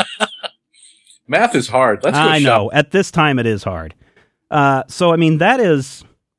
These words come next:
Speaker 2: that's a big deal. Okay? That is
Speaker 1: Mm-hmm.
Speaker 2: a big deal. That is a small margin.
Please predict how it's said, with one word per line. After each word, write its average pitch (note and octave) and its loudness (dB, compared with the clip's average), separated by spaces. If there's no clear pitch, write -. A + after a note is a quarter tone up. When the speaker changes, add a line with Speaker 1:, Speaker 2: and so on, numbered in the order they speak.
Speaker 2:
that's G3 0
a F3 -2
big B2+ -2
deal. G#2+ -4
Okay? A#2 -4
That D#3+ 2
is E3 2
Speaker 1:
Mm-hmm. E3 2
Speaker 2:
a C#3+ 0
big C3+ -2
deal. A2+ -2
That C3 0
is D3 -4
a A2+ -4
small C#3+ 0
margin. G#2+ -2